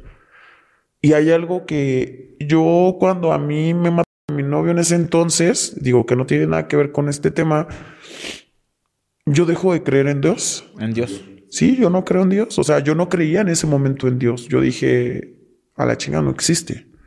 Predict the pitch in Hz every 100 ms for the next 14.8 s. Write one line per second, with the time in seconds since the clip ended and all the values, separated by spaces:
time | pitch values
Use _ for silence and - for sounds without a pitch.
0 | _ _ _ _ _ _ _ _ - 123
1 | 147 151 208 196 131 156 180 185 160 151
2 | 151 170 170 165 175 165 170 185 190 -
3 | - - 143 139 139 135 127 123 - -
4 | - - _ _ _ _ _ _ - 147
5 | 147 131 123 117 110 107 107 - 170 175
6 | 175 175 - 160 151 - 151 - 110 -
7 | 170 185 131 - 143 - - 131 120 123
8 | 139 143 160 - - - - _ _ _
9 | - 165 151 156 165 165 165 165 - _
10 | _ _ 147 143 151 135 147 233 311 156
11 | 123 113 107 107 95 107 117 131 147 170
12 | 196 - - 147 220 262 180 - 156 147
13 | 147 185 202 214 - - 220 262 302 196
14 | 175 165 214 262 131 - -